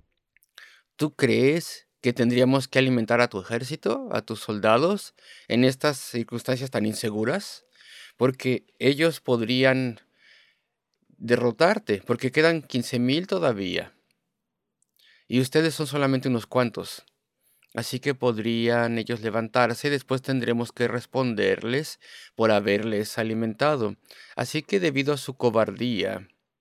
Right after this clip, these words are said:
y porque no tenía ningún patriotismo, no tenía ninguna preocupación por la causa de Dios,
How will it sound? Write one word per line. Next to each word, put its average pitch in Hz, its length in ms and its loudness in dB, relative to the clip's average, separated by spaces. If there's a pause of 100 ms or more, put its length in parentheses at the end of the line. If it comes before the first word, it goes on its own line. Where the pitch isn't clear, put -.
(600)
y 113 100 0
porque 123 300 2
no 131 100 4
tenía 131 220 0
ningún 123 260 -2
patriotismo, 110 920 -6 (960)
no 123 120 -4
tenía 139 200 2
ninguna 131 400 2
preocupación 120 1040 -2
por 120 180 -4
la 107 120 0
causa 123 440 0
de 107 160 -2
Dios, 101 720 -4